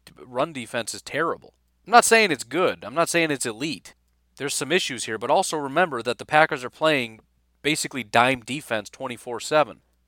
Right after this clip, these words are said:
They're sitting out there with one linebacker. The Eagles being better against the run with, with four down linemen and three linebackers compared to the Packers run defense where you got, um, four down linemen and one linebacker. Yeah, I'm, I'm sorry, I'm not,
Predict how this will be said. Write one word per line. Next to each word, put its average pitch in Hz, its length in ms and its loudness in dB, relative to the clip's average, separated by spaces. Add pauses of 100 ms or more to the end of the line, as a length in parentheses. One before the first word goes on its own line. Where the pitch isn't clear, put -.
They're 123 80 -12
sitting 160 240 0
out 151 120 6
there 139 100 -2
with 117 100 -6
one 139 200 0
linebacker. 123 680 0 (340)
The 120 80 -4
Eagles 170 320 6
being 131 260 -2
better 143 220 6
against 127 240 0
the 117 80 -6
run 120 280 0
with, 107 240 -10
with 107 180 -10
four 135 380 -4
down 127 260 4
linemen 123 340 2
and 104 80 -14
three 135 200 -10
linebackers 107 680 -4 (300)
compared 135 320 -2
to 120 60 -14
the 113 80 -10
Packers 135 440 2
run 110 200 -6
defense 107 360 -8
where 110 100 -12
you 107 100 -8
got, 107 180 0 (500)
um, 101 400 -8 (200)
four 123 680 -2
down 123 240 4
linemen 117 400 -2
and 104 180 -10
one 117 160 -2
linebacker. 95 600 -6 (400)
Yeah, 113 200 4
I'm, 123 140 -4
I'm 120 160 -6
sorry, 151 300 6
I'm 120 100 -2
not, 123 220 4